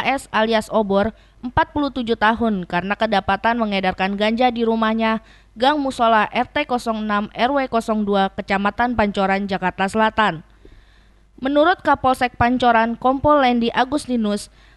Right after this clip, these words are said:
tersangka H S yang kesehariannya bekerja sebagai sopir pengangkut alat kosmetik ditangkap berdasarkan informasi masyarakat bahwa di rumahnya sering dikunjungi orang untuk melakukan transaksi narkoba.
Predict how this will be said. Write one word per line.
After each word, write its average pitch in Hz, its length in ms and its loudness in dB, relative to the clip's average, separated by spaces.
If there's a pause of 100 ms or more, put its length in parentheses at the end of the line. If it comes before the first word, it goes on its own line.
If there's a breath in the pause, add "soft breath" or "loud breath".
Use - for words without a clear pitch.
tersangka 311 400 2
H 302 240 2
S 330 160 0
yang 262 160 0
kesehariannya 240 720 2
bekerja 240 560 -2
sebagai 220 400 0
sopir 254 400 0
pengangkut 226 480 -2
alat 214 240 2
kosmetik 208 720 -4 (280 soft breath)
ditangkap 302 560 0
berdasarkan 240 640 0
informasi 220 480 -2
masyarakat 220 800 0
bahwa 196 320 2
di 214 160 0
rumahnya 202 400 -2
sering 277 320 -4
dikunjungi 240 560 -4
orang 262 320 2
untuk 214 240 -6
melakukan 202 480 0
transaksi 190 560 -4
narkoba. 214 640 2